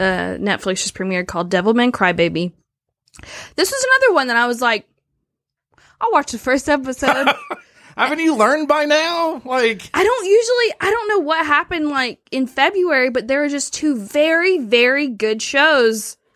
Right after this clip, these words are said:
Speaker 1: or to me, very, very good shows, um, 'cause I freaking love Devilman Crybaby.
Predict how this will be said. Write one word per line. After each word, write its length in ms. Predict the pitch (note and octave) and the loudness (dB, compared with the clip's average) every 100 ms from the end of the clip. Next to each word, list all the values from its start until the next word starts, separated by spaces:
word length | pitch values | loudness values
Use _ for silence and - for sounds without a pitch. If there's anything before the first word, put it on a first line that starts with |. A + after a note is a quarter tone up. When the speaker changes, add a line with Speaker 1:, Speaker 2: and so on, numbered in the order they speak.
| - | 0
Speaker 1:
or 120 | B3+ | 0
to 160 | B3+ B3+ | 0 -2
me, 200 | C#4 D#4 | 0 0
very, 400 | G#3 A#3 D4+ C4 | 2 2 2 0
very 240 | G#3+ G#3 | 0 -2
good 180 | G3+ G3 | -2 -6
shows, 460 | - G#3 G#3 G3+ - _ - _ - | -4 -2 -2 -4 -10 _ -20 _ -4
um, 200 | A3+ A3 | -2 -2
'cause 160 | A#3 | -2
I 200 | G#3 A3 A3 | 2 2 0
freaking 420 | - A#3+ A3+ G3 | -4 -4 -4 -4
love 320 | G3 G#3 A3 | 0 2 2
Devilman 420 | G#3 G3+ G3+ F#3+ | -2 -4 -6 -10
Crybaby. 540 | F#3 G3+ G3+ G3+ F#3+ | -6 -4 -4 -6 -8